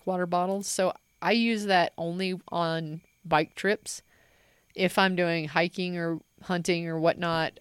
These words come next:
I use the Sawyer Squeeze on just a Smart Water bottle. And I like that because I can just dunk the bottle in any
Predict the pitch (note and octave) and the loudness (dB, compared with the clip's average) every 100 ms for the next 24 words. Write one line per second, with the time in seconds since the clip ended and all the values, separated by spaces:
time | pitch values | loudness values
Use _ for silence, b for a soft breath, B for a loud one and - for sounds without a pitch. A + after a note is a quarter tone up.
0 | - D#3 D3+ D#3 D#3 D3 F#3+ F3+ E3 D3+ | -6 -2 2 2 2 -2 -6 -4 -2 -4
1 | D#3 - D#3 D#3 D3+ - - D#3 D#3+ D#3 | -6 -2 0 0 -2 -4 -4 -2 -2 -4
2 | - D#3 D3+ C#3+ C#3+ D3 - E3+ D3+ D#3 | -6 -4 -4 -4 -6 -10 -8 -6 -4 -4
3 | C#3+ C3 - - b b b b b b | -4 -4 -12 -20 b b b b b b
4 | - E3 D#3 D3+ C3+ - B2 D#2+ - - | -4 0 0 0 -2 -4 -6 -6 -6 -10
5 | _ _ _ - D3+ C#3+ E3 D#3+ E3 D3 | _ _ _ -8 -4 2 4 4 2 -2
6 | C#3+ - D#3 D#3+ D3+ - D3+ C#3 - D#3+ | -2 -4 -8 -4 -4 -4 -8 -4 0 0
7 | - D#3+ D#3 D3+ D3 D3 C#3+ D3 - - | 0 -2 0 0 -2 -4 -6 -8 -6 -2
8 | E3+ D#3+ D#3 D3+ | 0 0 0 -4